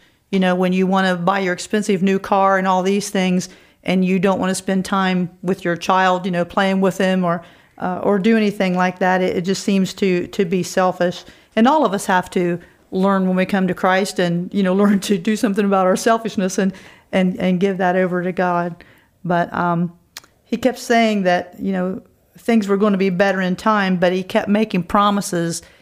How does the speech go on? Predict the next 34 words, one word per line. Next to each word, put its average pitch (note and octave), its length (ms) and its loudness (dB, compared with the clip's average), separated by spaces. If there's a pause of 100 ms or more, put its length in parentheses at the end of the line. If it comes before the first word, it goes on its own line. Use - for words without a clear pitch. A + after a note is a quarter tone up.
(140)
that F#3+ 160 0
he F#3+ 80 -2
wasn't E3+ 360 0
keeping. E3+ 540 -6 (320)
And, F#3 80 2
you G3 60 2
know, G#3 60 2
you G3 100 2
can F#3+ 80 0
get A#3 140 2
to C4 80 -2
that G#3 240 -2
place A3+ 420 0
where F3+ 140 2
you F3+ 180 -4
don't F#3 220 -2 (100)
have F3+ 240 -2
faith G3+ 260 0
and F#3 120 -4
confidence G3 400 -2
in F3+ 80 -2
that F3 120 -4
person F#3 300 -2
anymore, E3+ 540 -2 (340)
especially F#3+ 460 -2
when F3+ 160 -4
they F3 200 -2
keep - 220 -8
promising G3 400 -2
something F3+ 380 -2
over F3+ 180 0
and F3 80 0
over F3+ 240 0
again F3 420 -2